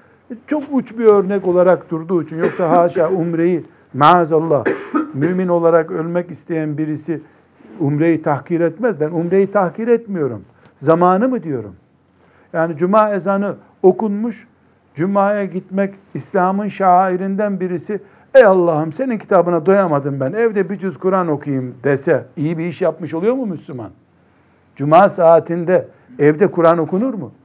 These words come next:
İstersen on cüz Kur'an oku. E, ne olarak dirileceksin? Cuma'yı kaçırmış biri olarak dirileceksin sen.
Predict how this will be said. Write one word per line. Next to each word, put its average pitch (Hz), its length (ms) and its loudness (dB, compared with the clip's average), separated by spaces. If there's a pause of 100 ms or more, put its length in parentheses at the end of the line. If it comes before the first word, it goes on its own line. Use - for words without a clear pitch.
(1080)
İstersen 185 500 0
on 226 260 2
cüz 196 200 -8
Kur'an 190 340 0
oku. 233 380 -2 (440)
E, 131 160 -2
ne 196 100 6
olarak 202 520 2
dirileceksin? 175 600 -4
Cuma'yı 175 400 2
kaçırmış 202 540 -8
biri 254 120 -6
olarak 254 400 0
dirileceksin 151 560 -6
sen. 117 180 -14